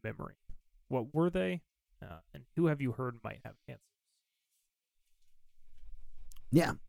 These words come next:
Speaker 2: Um, <clears throat> uh, one of the big things that the, the Seath do before, uh, the, the young people are sent out on their, their journey to slay, uh, their beast is they go on, uh,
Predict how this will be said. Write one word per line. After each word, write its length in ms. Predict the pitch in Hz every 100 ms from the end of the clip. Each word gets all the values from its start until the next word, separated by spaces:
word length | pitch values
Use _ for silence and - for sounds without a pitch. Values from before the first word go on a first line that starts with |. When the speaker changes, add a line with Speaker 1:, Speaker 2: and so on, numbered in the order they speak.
| - 139
Speaker 2:
Um, 300 | 127 110 -
<clears throat> 340 | 208 202 170 113 - - - - - - - - - _ - - - - - - - - - - - - - - _ _ _ _ _ _ _ -
uh, 220 | 117 113
one 160 | 113 180
of 60 |
the 60 | 147
big 140 | 127
things 260 | - 131 -
that 220 | 107 98 -
the, 220 | 95 92 78
the 100 | 95
Seath 280 | - 120 -
do 340 | 113 107 104 - _ _ _
before, 600 | 110 104 117 110 104 101 87
uh, 300 | 90 82 80 82 - - - - _ _ _ -
the, 420 | 107 110 104 87
the 100 | 104
young 240 | 107 104 107
people 300 | 117 - 98
are 60 |
sent 240 | - 113 101
out 160 | 95
on 180 | 90 92
their, 280 | 92 87 82 -
their 120 | 98
journey 420 | 92 101 104 92 -
to 120 | 101
slay, 680 | 87 - - 120 117 101 95 - _ _ - - 82
uh, 220 | 95 95
their 160 | 104
beast 420 | 104 143 175 - - - _ _ _
is 380 | 127 143 135 123
they 120 | 156
go 260 | 139 156 165
on, 460 | 135 160 165 170
uh, 100 | -